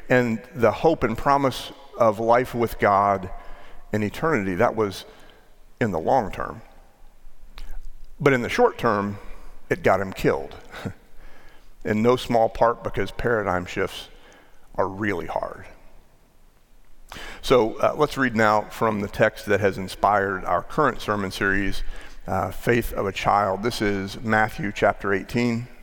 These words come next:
verses one to five. Listen, friends, for the word of God as it is proclaimed by God's servant,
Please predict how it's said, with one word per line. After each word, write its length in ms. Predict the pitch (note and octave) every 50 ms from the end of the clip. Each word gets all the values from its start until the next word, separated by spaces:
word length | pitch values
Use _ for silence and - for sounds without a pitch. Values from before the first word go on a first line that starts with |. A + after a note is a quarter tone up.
| - - - - - -
verses 320 | - A2 G2+ - G2 F2+ G2
one 220 | G2 G#2 G2+ G#2
to 60 | F#2
five. 520 | - - G2 G2 G2+ G2+ G2 G#2 G2+ - - - - - - - - - - - - - - - - - -
Listen, 280 | - A2 - A2+ G2+ G2
friends, 340 | - - G#2 G2 G2 F#2+
for 120 | - - G2
the 60 | F#2+
word 200 | F#2+ G2 G2 G2
of 120 | G2 E2+
God 300 | E2 F2 E2+ E2+ E2+ F2
as 100 | F2+ F2+
it 120 | G2+ F2+ F#2
is 120 | G2+ F#2+
proclaimed 580 | - - F#2+ F#2+ - - A2 G#2+ G#2+ G#2+ G#2+ F#2+
by 160 | G2 G2 G2
God's 340 | G2 G2+ G2 F#2+ G2 G2 -
servant, 320 | - - C#2+ D2 D2 -